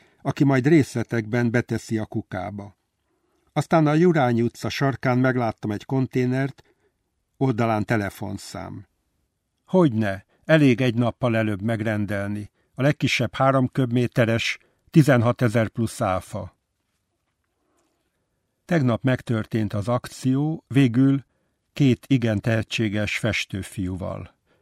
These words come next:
Illetve azon már túl, már rég jó művészek. Ha már konténer, abba a dohos párnák is belefértek. Egy múlt századi, soha használt kompjúter. Közben egyetlen mailváltás,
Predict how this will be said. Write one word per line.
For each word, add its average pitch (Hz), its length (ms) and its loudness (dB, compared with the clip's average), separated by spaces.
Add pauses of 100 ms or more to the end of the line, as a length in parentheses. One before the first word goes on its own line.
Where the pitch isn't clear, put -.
(220)
Illetve 156 400 4
azon 127 300 2
már 113 280 2
túl, 123 500 -2
már 117 200 2
rég 117 300 2
jó 107 220 0
művészek. 98 880 -10 (720)
Ha 196 140 2
már 113 240 4
konténer, 135 760 2
abba 117 260 0
a 113 60 0
dohos 117 360 0
párnák 117 520 0
is 95 120 -4
belefértek. 104 920 -8 (540)
Egy 113 160 -2
múlt 143 260 6
századi, 107 640 0
soha 107 360 0
használt 104 560 -6
kompjúter. 98 840 -10 (960)
Közben 139 680 0 (100)
egyetlen 113 540 0
mailváltás, 120 1120 0